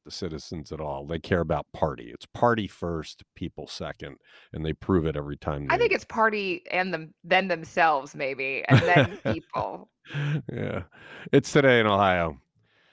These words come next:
Speaker 1: The Northeast Ohio real estate market has been going strong for a while now. So how much did home prices rise in Cuyahoga County for the full year of twenty twenty-one?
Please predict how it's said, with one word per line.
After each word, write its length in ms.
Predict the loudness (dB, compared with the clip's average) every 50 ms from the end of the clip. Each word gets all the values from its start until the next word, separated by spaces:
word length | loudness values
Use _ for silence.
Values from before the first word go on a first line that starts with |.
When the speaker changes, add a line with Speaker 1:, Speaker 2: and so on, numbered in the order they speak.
| _ _ _ _ _ _ _ _ -2
Speaker 1:
The 80 | 2 6
Northeast 460 | 6 6 6 6 4 2 2 4 6
Ohio 380 | 6 6 8 6 6 4 4 2
real 260 | 2 2 2 2 2
estate 380 | 0 -2 0 -2 -2 -2 -2
market 320 | -4 -4 -4 -4 -6 -6 -6
has 160 | -4 -6 -6
been 220 | -4 -6 -6 -4
going 320 | -4 -4 -4 -4 -6 -8 -8
strong 440 | -10 -6 -4 -4 -2 -2 -4 -4 -6
for 200 | -4 -4 -2 0
a 60 | 2
while 340 | 2 2 2 2 2 2 0
now. 320 | 0 -2 -2 -4 -4 -6
So 160 | -8 -8 -8
how 160 | -6 -6 -6
much 260 | -6 -6 -6 -8 -8 -6
did 140 | -4 -4
home 260 | 0 2 2 2 2 0
prices 540 | 0 0 0 0 0 -2 -4 -6 -6 -6
rise 580 | -6 -6 -4 -4 -2 -2 -2 -2 -2 -2 -4 -8 -10
in 180 | -10 -10 -10 -10
Cuyahoga 640 | -12 -16 -18 -14 -10 -6 -4 -2 -2 -2 -4 -6 -6
County 480 | -2 -2 0 0 0 -2 -2 -2 -4
for 160 | -6 -6 -8 -8
the 100 | -8 -8
full 280 | -8 -2 0 2 2
year 340 | 2 2 2 2 4 4 2
of 120 | 0 -2 -4
twenty 320 | -4 -4 -2 -2 -2 -6
twenty-one? 800 | -4 -2 -2 -2 0 0 0 0 2 2 0 0 -2 -6 -10